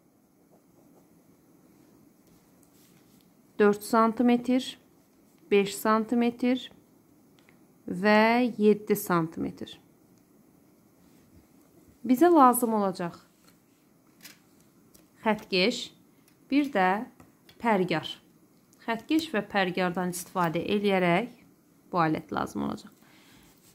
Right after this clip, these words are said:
Üç bucağı quraq. Öncə pərgara qələmimizi yerləşdiririk. İndi məndə bu şəkildə də ola bilər, sizdə daha fərqli bir pərgar olsun, yəni hazır olsun.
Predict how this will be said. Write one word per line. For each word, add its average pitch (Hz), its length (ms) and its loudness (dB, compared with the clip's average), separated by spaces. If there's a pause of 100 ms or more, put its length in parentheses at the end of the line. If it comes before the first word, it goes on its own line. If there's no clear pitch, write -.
(600)
Üç - 180 -16
bucağı 226 320 -2
quraq. 180 320 -4
Öncə 277 320 4
pərgara 214 540 0 (160)
qələmimizi 180 580 -2
yerləşdiririk. 202 880 -4 (680)
İndi 185 220 -8
məndə 185 260 -2
bu 202 120 -6
şəkildə 208 400 -8
də 226 80 -8
ola 196 120 -2
bilər, 180 200 -2
sizdə 175 320 -10
daha 190 240 -2
fərqli 220 340 -6
bir 247 160 -4
pərgar 247 400 -2
olsun, 262 300 -2
yəni 180 240 0
hazır 175 340 -4
olsun. 277 400 -2